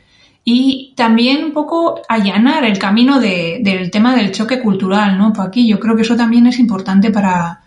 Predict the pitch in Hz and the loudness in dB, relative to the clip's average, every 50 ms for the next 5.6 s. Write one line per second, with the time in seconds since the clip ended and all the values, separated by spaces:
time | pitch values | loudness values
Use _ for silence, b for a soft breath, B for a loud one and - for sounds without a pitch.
0 | _ - 196 180 170 170 - 202 190 196 202 220 233 220 220 220 202 - - - | _ -4 -2 -2 -2 -2 -2 0 0 0 2 2 2 2 2 0 -2 -4 -4 -2
1 | 208 196 196 202 196 202 208 214 214 226 247 254 233 233 240 202 180 175 180 - | 0 0 2 4 4 4 4 4 4 4 4 4 2 0 -2 -8 -10 -10 -10 -8
2 | - 190 190 - 202 - 208 202 - 202 196 196 208 214 202 196 196 190 196 196 | -8 -10 -8 -6 -4 -2 0 0 2 4 4 4 4 6 4 4 4 4 4 2
3 | 190 190 185 180 175 190 185 185 202 214 214 214 240 254 254 214 190 175 180 185 | 2 2 2 0 -2 -2 -4 -2 0 2 4 4 4 2 0 -2 -6 -4 -2 0
4 | 220 233 226 208 202 - 196 214 226 - - 196 190 196 208 233 233 196 - - | 2 2 2 2 0 -2 -6 -8 -8 -6 -4 -2 0 2 2 2 2 0 -4 -8
5 | 185 - - 180 175 175 185 220 269 262 - | -10 -12 -14 -16 -16 -12 -10 -10 -10 -10 -12